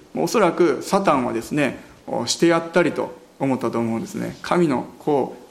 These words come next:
殺してやったぞ」と、えー、「これで俺たちの勝ちだ」と、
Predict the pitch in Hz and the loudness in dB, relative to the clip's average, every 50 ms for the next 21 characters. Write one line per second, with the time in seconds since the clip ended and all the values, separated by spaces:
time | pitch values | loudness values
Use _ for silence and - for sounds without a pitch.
0 | - 117 - - 147 165 160 165 - 165 160 156 156 156 - 131 113 113 - - | -14 -6 -2 0 2 2 2 0 0 2 2 2 0 0 -2 -4 -2 -4 -6 -8
1 | - - - - - - - - - _ - - - - - - 147 151 156 160 | -10 -12 -12 -16 -20 -20 -20 -20 -20 _ -10 -10 -10 -6 -2 0 0 2 2 2
2 | 147 - - - - 143 147 143 147 131 - 139 123 117 - - - - - 156 | 2 0 -2 -4 -2 -2 0 0 0 0 0 0 -2 -2 -2 -2 -2 0 0 2
3 | 156 127 - 127 117 | 0 0 0 -2 -6